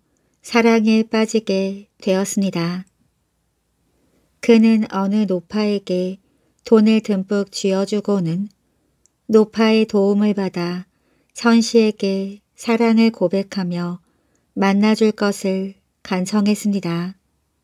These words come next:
그러나 천 씨는 이를 거절했지요. 그러자 바람둥이 젊은이는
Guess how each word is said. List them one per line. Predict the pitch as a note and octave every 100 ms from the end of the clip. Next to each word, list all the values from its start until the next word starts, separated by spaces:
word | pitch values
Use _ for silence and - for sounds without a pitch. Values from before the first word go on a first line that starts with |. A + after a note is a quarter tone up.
| _ _ _ _ _ _ _ _ _ _ _ _
그러나 | - A#3 A3+ A3+ A3+ A3
천 | A#3 A#3
씨는 | A3 A#3 G#3 G#3 G#3 G#3 A#3
이를 | G3 G3+ G#3+ G#3+
거절했지요. | - F3 F#3+ G3+ G3+ - - E3 G3+ G#3 _ _ _ _ _ _ _ _ _ _ _ _ _ _ _ _
그러자 | - A3+ A3+ A3 A3+ A3+
바람둥이 | G3+ F#3+ G#3+ G#3+ G#3 G3 G3 G3 G3+
젊은이는 | - F#3 F#3 A3 G3+ F3 F3 F3